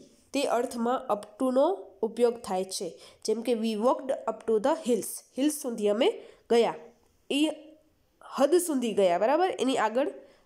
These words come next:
ન ગયા, એટલે એ હદ છે, એક જાતની મર્યાદા છે. બરાબર, બોર્ડર જેને કહીએ ત્યાં યુઝ થાય છે up to. એના પછીનો જે પ્રિપોઝિશન્સ છે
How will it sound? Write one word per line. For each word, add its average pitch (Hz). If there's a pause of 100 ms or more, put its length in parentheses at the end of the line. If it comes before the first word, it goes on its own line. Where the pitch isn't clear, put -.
(140)
ન 262
ગયા, 185
એટલે 240
એ 285
હદ 254
છે, 269
એક 262 (160)
જાતની 233
મર્યાદા 240
છે. 185
બરાબર, 302 (380)
બોર્ડર 247 (200)
જેને 202
કહીએ 175 (1080)
ત્યાં 254
યુઝ 202
થાય 175
છે -
up -
to. 190 (580)
એના 277
પછીનો 302
જે 269
પ્રિપોઝિશન્સ 226
છે 320